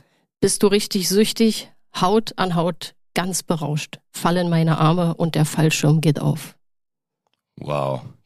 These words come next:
Speaker 2: des Todes schnulzig. Ähm, also, ich würde sagen, das ist ein Schlager.
Speaker 1: Korrekt.
Speaker 2: Okay, und jetzt von wem? Das könnte, das klingt, als hätte das eine Frau gesungen.
Speaker 1: <laughs> Richtig.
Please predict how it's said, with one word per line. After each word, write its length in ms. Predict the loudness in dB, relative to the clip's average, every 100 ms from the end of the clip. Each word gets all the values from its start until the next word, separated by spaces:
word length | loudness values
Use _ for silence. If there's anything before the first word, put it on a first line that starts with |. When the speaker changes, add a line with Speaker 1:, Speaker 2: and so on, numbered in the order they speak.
| -10
Speaker 2:
des 160 | -8 -6
Todes 320 | -4 -2 -2
schnulzig. 540 | -2 -4 -4 -8 -10 _ _ _ -18 -10 -10 -8 -4
Ähm, 760 | 0 0 0 0 0 -2 -4 -8 _ _ _ -4
also, 760 | -2 -2 -4 -6 -4 0 0 -2 -8 _ _ -20 -18 -8
ich 200 | -6 0
würde 200 | 2 2
sagen, 300 | 2 0 0
das 140 | -2
ist 80 | -2
ein 120 | -2 -2
Schlager. 600 | 0 0 2 0 -2 -4 -12 _ _ _ _ _ _ _ _ _ _ _ _ _ _ -2
Speaker 1:
Korrekt. 560 | 0 2 -2 -6 -18 _
Speaker 2:
Okay, 300 | -4 -2 -8 -12 -20 -20 -12
und 240 | -10 -10 -14
jetzt 180 | -14 -10
von 220 | -8 -8
wem? 320 | -8 -10 -14 _ _ -12
Das 580 | -6 -2 -2 -2 -4 -6
könnte, 600 | -8 -8 -8 -10 -10 -6
das 160 | -4 0
klingt, 300 | 0 0 -2
als 140 | -4
hätte 100 | -2
das 160 | -2 -2
eine 80 | -2
Frau 240 | 0 0
gesungen. 400 | -2 -6 -8 -10 -10
Speaker 1:
<laughs> 0 | -8 -8 -10 -14 -18 -20 -20 _ _ _ _ _ _ _ _ -4
Richtig. 460 | -2 2 2 2